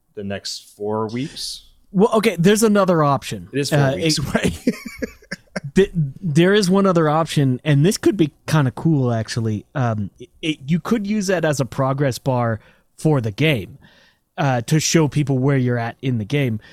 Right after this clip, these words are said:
Speaker 2: So, like, take, for instance, like, Duke usually has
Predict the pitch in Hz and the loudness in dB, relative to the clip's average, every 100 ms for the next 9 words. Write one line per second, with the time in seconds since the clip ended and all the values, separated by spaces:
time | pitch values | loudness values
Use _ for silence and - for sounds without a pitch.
0 | - - 214 208 208 180 - _ - 175 | -18 0 0 2 4 2 0 _ 0 2
1 | - 170 156 143 151 139 123 165 156 - | 4 2 2 -2 -2 -4 2 4 4 0
2 | - _ - 143 151 151 143 139 135 113 | -16 _ -20 -8 0 2 2 2 2 2
3 | 127 120 110 | 0 0 -4